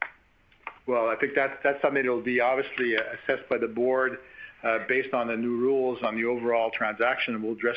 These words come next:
those as they, as they come through. Uh, but again, our, our, our, um, capability of demonstrating it is pro-competitive. That, uh, has Rob clearly explained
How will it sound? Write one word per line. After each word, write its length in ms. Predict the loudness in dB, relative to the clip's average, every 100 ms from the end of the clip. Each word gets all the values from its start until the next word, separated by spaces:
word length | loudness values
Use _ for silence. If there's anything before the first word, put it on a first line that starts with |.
| 0
those 160 | -2 0
as 140 | -2 0
they, 240 | 0 0 0
as 200 | 0 0
they 140 | -2
come 240 | -2 -6 -6
through. 220 | -2 -2 -4 -14 -18 -18 -4
Uh, 120 | 0 2
but 100 | 0
again, 260 | 2 2 2
our, 280 | 2 0 -4 0
our, 340 | 2 2 0 -10 -4 0
our, 480 | 2 2 2 2
um, 260 | 0 -4 -6 -12 -12 -8
capability 400 | -2 0 2 2
of 60 | 2
demonstrating 480 | 0 0 0 0 0
it 100 | -2
is 100 | -4
pro-competitive. 840 | 0 0 0 0 0 0 0 -2 -4 _ -20 -18 -16 -4
That, 260 | -4 -4 -2
uh, 380 | 0 0 0 0
has 340 | 0 0 0
Rob 460 | 0 2 2 -2 -4
clearly 280 | 0 0 0
explained 600 | -2 -2 0 0 -2